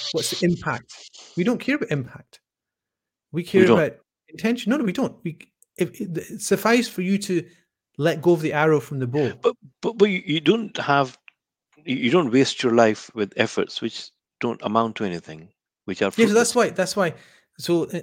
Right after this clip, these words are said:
Speaker 1: that's why then you tie it in with this idea that the Prophet alayhi salatu wasalam said that, you know, God loves from a person when they do something, they do it perfectly. Perfect can only happen when you do it and it doesn't work.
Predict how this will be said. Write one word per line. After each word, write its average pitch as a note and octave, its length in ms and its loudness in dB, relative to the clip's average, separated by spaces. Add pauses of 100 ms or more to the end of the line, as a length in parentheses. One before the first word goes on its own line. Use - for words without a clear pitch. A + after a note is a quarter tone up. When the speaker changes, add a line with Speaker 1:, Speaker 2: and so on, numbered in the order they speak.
Speaker 1:
that's E3 360 -2
why D3+ 380 -2 (460)
then D#3 220 0
you C#3+ 80 -4
tie D#3+ 280 -2
it D#3 120 0
in D3+ 160 -4
with C3+ 200 -2
this C3 260 -6
idea C#3 260 -4
that B2 80 -6
the B2+ 60 -6
Prophet C#3 260 -4
alayhi C3+ 140 -4
salatu B2+ 320 -8
wasalam C3+ 100 -8
said C3+ 220 -4
that, - 220 -8 (120)
you C#3+ 60 -4
know, C3+ 80 -4
God C3+ 280 -2
loves C#3 300 0
from - 180 -8
a B2+ 40 -8
person C3 280 -2
when C3 80 -4
they B2+ 60 -2
do C3 120 -2
something, C3 200 -6
they B2 60 -2
do A#2+ 80 -4
it - 100 -10
perfectly. D#3 540 -6 (840)
Perfect G#3+ 380 2
can G3+ 100 2
only G3+ 140 8
happen F3+ 380 2
when D#3+ 180 0
you D#3 160 0
do D#3+ 200 0
it E3 260 0 (100)
and D#3+ 100 -2
it D3+ 40 2
doesn't C#3+ 240 -2
work. - 420 -4